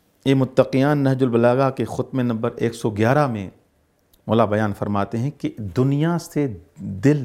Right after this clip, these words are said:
نہ لگاؤ، دنیا سے اگر وابستہ ہو گئے، دل لگا لیا آپ نے دنیا سے، تو آپ کی آخرت برباد ہو جائے گی۔ مولا فرماتے ہیں، فَإِنِّي أُحَذِّرُكُمْ الدُّنْيَا، میں تمہیں دنیا سے ڈراتا ہوں۔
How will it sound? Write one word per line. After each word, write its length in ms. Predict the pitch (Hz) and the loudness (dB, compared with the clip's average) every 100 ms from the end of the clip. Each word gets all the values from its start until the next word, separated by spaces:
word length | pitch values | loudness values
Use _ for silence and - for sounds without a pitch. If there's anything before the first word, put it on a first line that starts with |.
| 107 | -6
نہ 40 | |
لگاؤ، 440 | 92 90 - - - _ _ _ _ _ _ _ _ _ _ _ _ _ _ - _ _ _ _ | -6 -8 -10 -16 -18 _ _ _ _ _ _ _ _ _ _ _ _ _ _ -20 _ _ _ _
دنیا 520 | 101 135 151 151 165 156 | 4 4 6 4 4 2
سے 160 | - | 0
اگر 180 | 117 120 | 0 0
وابستہ 480 | 104 107 110 107 107 | 0 -2 -2 -4 -2
ہو 280 | 90 95 95 | -2 -2 -4
گئے، 220 | 92 87 | -6 -8
دل 260 | 90 127 | 2 2
لگا 360 | 131 113 104 107 | 2 0 -2 -2
لیا 300 | 101 101 95 | -2 -2 -2
آپ 120 | 98 | -2
نے 100 | 98 | -6
دنیا 400 | 87 90 95 104 | -6 -4 -4 -6
سے، 260 | 87 87 - - _ _ _ _ _ _ _ - | -8 -12 -14 -18 _ _ _ _ _ _ _ -2
تو 80 | 127 | 0
آپ 200 | 143 - | 0 0
کی 80 | |
آخرت 360 | 143 135 156 151 | 0 0 -2 -4
برباد 400 | 127 117 117 160 | -2 -2 -2 -4
ہو 140 | 117 | -6
جائے 300 | 92 - 95 | -10 -10 -12
گی۔ 140 | 98 - _ _ _ _ _ - | -14 -18 _ _ _ _ _ -2
مولا 200 | 104 131 | 4 4
فرماتے 400 | 139 156 165 170 | 4 2 2 0
ہیں، 80 | 180 | -4
فَإِنِّي 580 | - - 190 185 185 185 | -6 0 2 2 2 0
أُحَذِّرُكُمْ 1000 | - 143 - 220 151 - 214 - 156 147 | 0 0 2 0 0 -2 0 0 0 -2
الدُّنْيَا، 1000 | 110 90 107 104 113 151 196 196 156 101 - _ _ _ _ _ _ _ _ _ _ _ _ - | -2 -2 0 2 2 2 2 0 -4 -6 -12 _ _ _ _ _ _ _ _ _ _ _ _ 0
میں 120 | 120 | 2
تمہیں 320 | 123 143 170 | 4 2 4
دنیا 460 | 127 127 131 135 139 | 2 2 2 2 2
سے 120 | 202 | 0
ڈراتا 600 | 131 127 127 131 131 220 | 2 2 4 4 4 4
ہوں۔ 420 | 226 214 170 - | 4 2 -2 -8